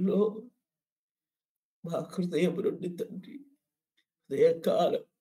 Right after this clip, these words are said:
మా కన్నీరు తుడిచి, మా కన్నీరు ముత్యాలుగా చేస్తున్న దేవానికి వందనాలు. దేవా స్తోత్రం. నీ సన్నిధిలాగా కూడి రావడం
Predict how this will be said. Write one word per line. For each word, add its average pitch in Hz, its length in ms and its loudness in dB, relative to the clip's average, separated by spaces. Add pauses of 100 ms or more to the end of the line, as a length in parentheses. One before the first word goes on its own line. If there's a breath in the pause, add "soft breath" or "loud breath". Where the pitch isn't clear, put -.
(760)
మా - 100 -2 (180)
కన్నీరు 185 500 2 (100)
తుడిచి, - 420 -6 (1000 soft breath)
మా - 100 -4 (440)
కన్నీరు 202 520 4
ముత్యాలుగా 214 640 4 (120)
చేస్తున్న 220 460 2 (140)
దేవానికి 233 680 6
వందనాలు. - 640 -12 (2750)
దేవా 135 300 -4 (120)
స్తోత్రం. - 520 -20 (1500)
నీ 120 100 -6 (140)
సన్నిధిలాగా 139 720 -2 (100)
కూడి - 300 -4
రావడం 160 360 -2